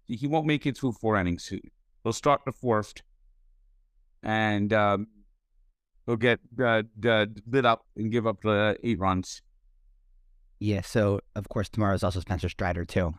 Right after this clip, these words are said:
Speaker 2: And also they're on Fox, too, so I'm sure that's
Speaker 1: Yeah, yeah, yeah, no shot to win the, uh, tomorrow either.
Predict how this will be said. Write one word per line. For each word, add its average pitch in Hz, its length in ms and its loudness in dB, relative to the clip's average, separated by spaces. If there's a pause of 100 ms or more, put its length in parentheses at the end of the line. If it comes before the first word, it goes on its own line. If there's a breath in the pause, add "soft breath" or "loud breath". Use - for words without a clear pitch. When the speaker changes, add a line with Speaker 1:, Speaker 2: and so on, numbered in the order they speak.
(100)
Speaker 2:
And 101 120 -2
also 101 220 -2
they're 92 100 0
on 87 140 -2
Fox, 85 340 -2
too, 80 200 -4
so - 180 -8
I'm 78 100 -12 (500)
sure - 180 -2
that's 85 360 -6 (140)
Speaker 1:
Yeah, 117 280 0 (180)
yeah, 107 260 2 (240)
yeah, 120 140 0
no 113 140 2
shot 123 260 0
to 117 60 -6
win 123 120 0
the, 120 200 0
uh, 120 100 2
tomorrow 123 340 -2
either. 123 200 -2